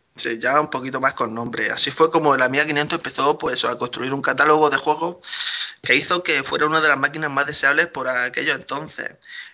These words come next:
Esto, sin lugar a dura-, eh, a dudas, perdón, era muy bueno para Commodore, claro, la empresa que apostó por ello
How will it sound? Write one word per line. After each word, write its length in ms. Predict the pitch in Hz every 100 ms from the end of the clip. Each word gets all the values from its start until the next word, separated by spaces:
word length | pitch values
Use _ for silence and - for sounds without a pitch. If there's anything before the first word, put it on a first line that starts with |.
| _
Esto, 720 | 143 - 175 170 151 131 131
sin 200 | 127 131
lugar 260 | 127 143 151
a 60 |
dura-, 360 | 135 151 175 190
eh, 280 | 139 - _
a 120 | 127
dudas, 240 | 131 165 180
perdón, 280 | 131 151 170
era 440 | 147 160 143 123
muy 280 | 120 120 139
bueno 240 | 139 139 135
para 220 | 123 110
Commodore, 420 | 123 117 147 170
claro, 240 | 123 170
la 80 | 143
empresa 400 | 123 - 175 143
que 140 | 139 127
apostó 400 | 127 117 - 131
por 120 | 135
ello 300 | 143 165